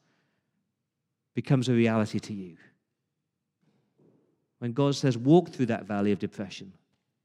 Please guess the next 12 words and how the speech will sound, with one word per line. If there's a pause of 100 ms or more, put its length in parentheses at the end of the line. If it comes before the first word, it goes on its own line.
(760)
walk
through
that
valley
of
loneliness,
walk
through
that
valley
of
grief,